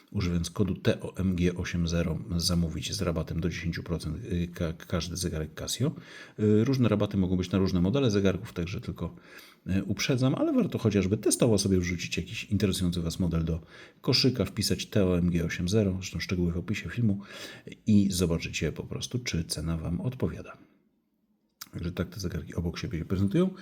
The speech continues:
No i tutaj do tego dołączmy jeszcze mniejszy zegarek, za to, y, bardziej zaawansowany technologicznie, jeśli chodzi o łączność, ponieważ on, ten akurat konkretny jest, y, model G A B dwa tysiące sto M F myślnik jeden E R,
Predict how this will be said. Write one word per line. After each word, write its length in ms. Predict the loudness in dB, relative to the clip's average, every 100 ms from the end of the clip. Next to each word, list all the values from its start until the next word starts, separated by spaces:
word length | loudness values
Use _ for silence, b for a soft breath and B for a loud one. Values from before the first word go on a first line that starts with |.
| B B B -8
No 200 | -2 2
i 100 | 2
tutaj 280 | 0 -4 -4
do 140 | -2 0
tego 220 | 0 -2
dołączmy 600 | 2 4 4 -2 -4 -4
jeszcze 240 | -4 -2
mniejszy 480 | 2 4 4 2 0
zegarek, 440 | 0 0 2 0
za 180 | 2 2
to, 300 | 2 -4 -6 -4
y, 20 | -2
bardziej 360 | 0 -2 -2
zaawansowany 500 | -4 -4 -4 -2 -4
technologicznie, 720 | -6 -4 0 0 -2 -2 0
jeśli 220 | 0 -2
chodzi 260 | -4 -2 -2
o 120 | -4 -6 B B B B
łączność, 460 | 2 4 4 0 0
ponieważ 340 | -2 -2 -2 0
on, 140 | 0
ten 180 | 4 4
akurat 320 | 4 0 -2
konkretny 480 | -2 0 0 2 2
jest, 260 | 2 -2
y, 440 | 0 0 0 0 -2
model 320 | -2 -2 -4
G 180 | -2 0
A 60 | 0
B 120 | 0
dwa 160 | 0 -2
tysiące 300 | -4 -6 -6
sto 220 | -6 -4
M 140 | -4
F 200 | -6 -6
myślnik 360 | -4 -4 -6 -4
jeden 200 | -4 -4
E 440 | -6 -8 -8 -4
R, 220 | 0 -2